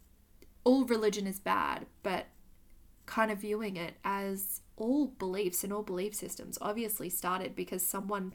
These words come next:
thought that there was truth in it, and anything that anyone believed there was truth in, there's something worth tracking and tracing down right there.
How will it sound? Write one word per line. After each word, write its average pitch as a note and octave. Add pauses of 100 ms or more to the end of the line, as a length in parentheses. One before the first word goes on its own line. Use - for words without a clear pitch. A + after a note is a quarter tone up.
thought A#3 (600)
that G3 (680)
there G#3
was F#3+
truth G#3
in -
it, - (160)
and G3+ (400)
anything G#3
that -
anyone G3+
believed F#3
there F3
was F#3
truth G3+
in, C#4+ (1000)
there's G#3
something G#3 (480)
worth G3 (160)
tracking G3
and F#3
tracing -
down -
right -
there. -